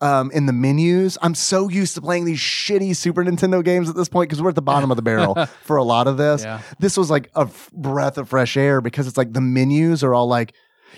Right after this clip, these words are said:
Speaker 1: "Yeah, there was some room left in this menu, so here's, like, some cool art that we just put in to make it look better."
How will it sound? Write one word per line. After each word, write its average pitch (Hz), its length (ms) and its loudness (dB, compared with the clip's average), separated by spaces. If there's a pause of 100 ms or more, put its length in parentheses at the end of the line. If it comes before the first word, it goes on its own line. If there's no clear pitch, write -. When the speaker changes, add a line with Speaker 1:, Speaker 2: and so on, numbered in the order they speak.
Speaker 1:
"Yeah, 226 180 2
there 226 100 2
was 226 160 0
some 208 240 0
room 170 300 2
left 160 240 0
in 156 60 2
this 131 180 0
menu, 143 420 2
so 135 200 0
here's, 156 220 0
like, 139 280 0
some 139 180 0
cool 120 340 0
art 120 380 2 (140)
that 117 180 0
we 113 80 -2
just 113 180 -8
put 120 200 -2
in 117 320 -2 (100)
to 131 80 0
make 120 180 2
it 113 120 -2
look 123 200 0
better." 120 380 0